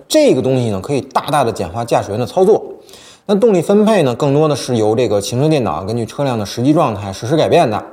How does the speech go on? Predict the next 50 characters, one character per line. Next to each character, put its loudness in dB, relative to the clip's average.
其 0
实 2
这 6
个 0
会 0
很 -4
大 -2
程 -8
度 0
的 0
降 0
低 2
越 4
野 2
的 -8
门 -6
槛 -4
的。 -4
那 0
第 2
六 6
呢， -2
就 2
是 0
动 2
力 0
系 -2
统 -2
了。 -12
那 0
越 6
野 4
车 2
的 4
动 2
力 4
系 0
统 -2
呢， -8
不 4
仅 0
对 2
马 -2
力 2
和 -2
扭 2
矩 2
有 4
需 -6
求， -8